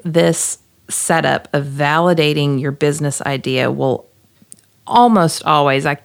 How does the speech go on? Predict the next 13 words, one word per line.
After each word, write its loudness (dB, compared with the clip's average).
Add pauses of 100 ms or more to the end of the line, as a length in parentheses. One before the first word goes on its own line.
can't 2
imagine 0
it -4
not, -2 (640)
keep -2
you 2
focused 0
and 2
moving 2
towards 0
the -2
right 0
direction, -2